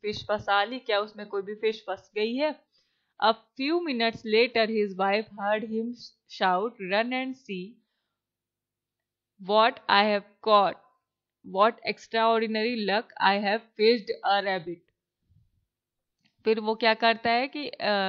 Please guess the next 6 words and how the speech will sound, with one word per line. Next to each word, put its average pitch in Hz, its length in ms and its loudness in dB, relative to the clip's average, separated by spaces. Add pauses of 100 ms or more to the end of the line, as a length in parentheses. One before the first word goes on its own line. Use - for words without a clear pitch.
(260)
कुछ 220 220 -8
सम-, 214 380 -4
कुछ 226 180 -4 (520)
मिनट 220 320 -4
बाद 208 440 2
वो, 226 180 2